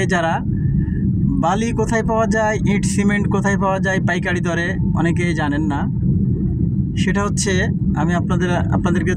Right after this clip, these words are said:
ছবি দেখাচ্ছি, ভিডিও করে দেখাচ্ছি, আপনারা দেখতে থাকবেন। এই যে এখানে বালি, এখানে ইট, বালি, হ্যাঁ, ট্রাককে ট্রাক পাইকারি দরে হাজার হাজার মেট্রিক টন এখানে পাথর পাওয়া যায়, ইট পাওয়া যায়, বালি পাওয়া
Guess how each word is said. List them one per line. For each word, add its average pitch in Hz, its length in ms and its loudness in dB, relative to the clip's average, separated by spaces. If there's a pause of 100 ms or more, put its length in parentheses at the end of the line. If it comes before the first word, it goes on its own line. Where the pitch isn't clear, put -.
ছবি 180 200 0
দেখাচ্ছি, 175 400 -2
ভিডিও 156 300 0
করে 156 180 -2
দেখাচ্ছি, 147 400 0 (100)
আপনারা 147 320 0
দেখতে 143 240 0
থাকবেন। 143 340 0 (440)
এই 170 60 0
যে 175 60 0
এখানে 180 220 0
বালি, 175 320 -2 (300)
এখানে 170 240 0 (240)
ইট, 175 200 0 (640)
বালি, 151 340 0 (880)
হ্যাঁ, - 180 0 (120)
ট্রাককে 220 380 0 (120)
ট্রাক 175 240 0 (120)
পাইকারি 160 440 0
দরে 135 200 0 (960)
হাজার 220 300 0
হাজার 208 200 -2
মেট্রিক 185 440 0
টন 185 220 0
এখানে 170 280 0 (120)
পাথর 160 360 0 (320)
পাওয়া 147 260 0
যায়, 147 160 -2 (400)
ইট 165 100 0 (100)
পাওয়া 151 200 0
যায়, 143 260 -2
বালি 147 300 0
পাওয়া 143 220 0